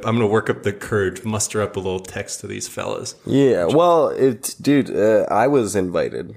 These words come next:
Speaker 2: so.
Speaker 1: Oh, shit. So you left a
Speaker 2: By
Speaker 1: lasting impression.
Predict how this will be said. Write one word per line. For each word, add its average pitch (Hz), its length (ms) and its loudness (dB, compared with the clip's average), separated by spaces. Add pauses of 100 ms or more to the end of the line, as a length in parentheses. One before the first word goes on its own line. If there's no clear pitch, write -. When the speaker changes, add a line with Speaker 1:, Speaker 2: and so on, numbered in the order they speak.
(160)
Speaker 2:
so. 82 440 -4 (800)
Speaker 1:
Oh, 104 160 -8 (100)
shit. 104 340 -10 (240)
So - 140 -6
you 117 160 0
left 120 160 2
a 95 40 4
Speaker 2:
By 87 140 4
Speaker 1:
lasting 90 440 -4
impression. 92 420 -12